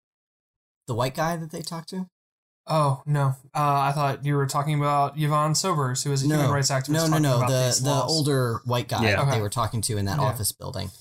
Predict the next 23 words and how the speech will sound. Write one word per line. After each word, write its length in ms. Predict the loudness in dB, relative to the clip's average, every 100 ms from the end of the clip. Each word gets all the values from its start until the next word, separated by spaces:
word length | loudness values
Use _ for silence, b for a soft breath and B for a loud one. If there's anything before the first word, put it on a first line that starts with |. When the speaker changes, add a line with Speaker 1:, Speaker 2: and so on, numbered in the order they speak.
| B B B B _ -2
Speaker 1:
Uh, 160 | 0
I 60 | 0
believe 340 | 0 0 2
he 140 | 2 2
was 180 | 2 2
a, 260 | 0 -2 -4
a, 140 | -8 -8 _ _ _ _ -20 -20 -12
a 80 | -8
politician 580 | -4 -2 0 -2 -2 -2
or 100 | -2
a 80 | -2
policymaker 680 | -2 -2 -2 -2 -4 -6 -6
of 80 |
some 160 | -4 -4
kind. 340 | -6 -8 -10 -14 _ _ _
And 220 | -4 -2 -2
he 480 | -2 -2 -2 -4 -2
said 300 | 0 2 0
that 200 | 0 0
a 40 |
lot. 360 | 0 -2 -2 -6
He 140 | -4 -2
said 520 | 0 0 0 0